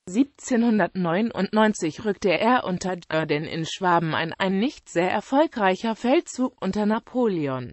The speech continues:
Am fünfundzwanzigsten Juni siebzehnhundertneunundneunzig wurde er zur italienischen Armee kommandiert und führte Truppen,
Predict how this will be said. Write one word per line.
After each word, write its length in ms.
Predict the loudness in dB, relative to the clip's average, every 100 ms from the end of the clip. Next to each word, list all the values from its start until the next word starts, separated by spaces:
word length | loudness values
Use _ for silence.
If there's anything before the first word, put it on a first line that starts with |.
| -6
Am 220 | -2 -2
fünfundzwanzigsten 1300 | -2 -6 -6 -6 -6 -6 0 0 0 -2 -6 -4 -4
Juni 380 | 0 0 0 0
siebzehnhundertneunundneunzig 1900 | -2 -8 -4 0 2 4 4 4 0 0 -2 0 -2 0 0 0 -2 -6 0
wurde 240 | 2 2 2
er 160 | -2
zur 160 | -2 -6
italienischen 760 | -6 -6 -4 -2 -4 -2 -2
Armee 380 | 0 2 2 0
kommandiert 800 | -2 -2 0 -2 2 2 2 0
und 180 | -4 -2
führte 380 | 0 0 -2 -6
Truppen, 480 | -4 -4 0 -2